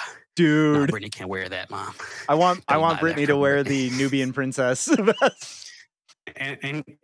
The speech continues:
Speaker 2: and, like, another thing about, like, black people, my mom specifically, and other black women I've noticed, they wear, like, full matching sets. So, like, my mom, she wears, like, full camo sets, like,
Speaker 1: Nice.
Speaker 2: white camo with, like, uh, like, a, she has this, like, nice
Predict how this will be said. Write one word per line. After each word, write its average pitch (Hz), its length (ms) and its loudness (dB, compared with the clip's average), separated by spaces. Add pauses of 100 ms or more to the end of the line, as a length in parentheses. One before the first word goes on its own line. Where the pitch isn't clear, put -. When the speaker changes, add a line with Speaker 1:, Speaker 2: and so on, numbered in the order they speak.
Speaker 2:
and, 143 180 -6
like, 143 180 -8
another 151 240 -6
thing 156 140 -8
about, 127 280 -6
like, 117 160 -8
black 117 240 -8 (920)
people, 98 320 -10
my 117 140 -6
mom 120 240 -6
specifically, 107 640 -10
and 107 140 -6
other 104 180 -8
black 95 240 -8
women 95 160 -8
I've 90 120 -10
noticed, 87 380 -10 (840)
they 160 120 -6
wear, 151 360 -6
like, 120 160 -10 (200)
full 131 680 -8 (480)
matching 123 340 -6
sets. - 480 -12
So, - 80 -8
like, 117 140 -8
my 117 80 -4
mom, 135 420 -8 (280)
she - 120 -10
wears, 127 180 -6
like, 113 120 -8
full 120 240 -6
camo 107 400 -8
sets, - 480 -10 (300)
like, 107 100 -6
Speaker 1:
Nice. 98 80 -8
Speaker 2:
white 104 220 -8
camo 110 360 -8
with, 101 200 -10
like, 95 200 -12 (220)
uh, 87 300 -10 (680)
like, - 160 -12
a, 92 120 -8
she - 120 -8
has 104 80 -8
this, 104 160 -10
like, 104 120 -8
nice 101 240 -8